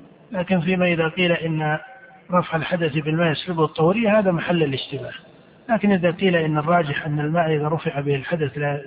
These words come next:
يسلبه الطهورية فلا تكون هذه المسألة، أقصد أن هذه المسألة من حيث الوقوع على المذهب أو على القول ال-، ال-، ال-، الأظهر وقوعها يكون ربما متأخرا في كثير من الصور،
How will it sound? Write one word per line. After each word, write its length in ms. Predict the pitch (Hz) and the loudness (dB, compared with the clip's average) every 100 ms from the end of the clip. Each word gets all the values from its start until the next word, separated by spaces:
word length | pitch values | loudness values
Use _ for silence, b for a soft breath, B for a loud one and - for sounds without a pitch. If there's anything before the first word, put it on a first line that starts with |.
| 151 | -12
يسلبه 360 | - 170 160 | -10 -2 -2
الطهورية 500 | 139 139 143 175 226 | -2 -2 -2 0 -2
فلا 220 | 196 196 | -2 -2
تكون 380 | 165 170 165 165 | 0 -2 -2 0
هذه 160 | 151 151 | 0 0
المسألة، 520 | 147 160 175 170 165 - B B B - _ - | -2 -4 -4 -4 -4 -4 B B B -20 _ -16
أقصد 360 | - - 175 156 | -14 -4 -2 0
أن 160 | 160 151 | 0 2
هذه 200 | 170 165 | 2 0
المسألة 420 | 160 160 180 165 | 0 -2 -2 -2
من 120 | 156 | -4
حيث 260 | - 196 165 | -2 0 2
الوقوع 640 | 170 160 202 196 196 - - - - - 196 - | 0 2 4 4 4 -4 -12 -14 -14 -14 -14 -4
على 160 | 185 180 | 2 2
المذهب 580 | 160 165 175 151 160 - - | 2 0 0 0 -2 -6 -8
أو 60 | 143 | -2
على 160 | 151 | 0
القول 320 | 156 160 175 160 | 0 2 2 2
ال-، 160 | 147 | 0
ال-، 220 | 147 147 | -4 -8
ال-، 460 | 147 147 170 156 160 | -8 -10 -10 -10 -10
الأظهر 500 | 156 156 175 160 214 - - - - - - - 180 | -10 -6 0 2 2 0 -16 -20 -20 -20 -20 -18 -10
وقوعها 540 | 170 170 202 185 170 175 | -6 -4 0 2 4 4
يكون 600 | 160 - 175 165 170 165 - | 2 2 0 2 2 0 -6
ربما 760 | 147 147 160 147 151 160 160 165 - | -4 -4 -4 -4 -4 -2 -2 -2 -6
متأخرا 760 | 151 - 151 143 - 160 147 127 - | -8 -8 -10 -8 -6 -2 -4 -6 -14
في 100 | 143 | -10
كثير 360 | 139 139 170 | -10 -6 -4
من 140 | 147 131 | -4 -4
الصور، 360 | 123 - 110 | -8 -8 -12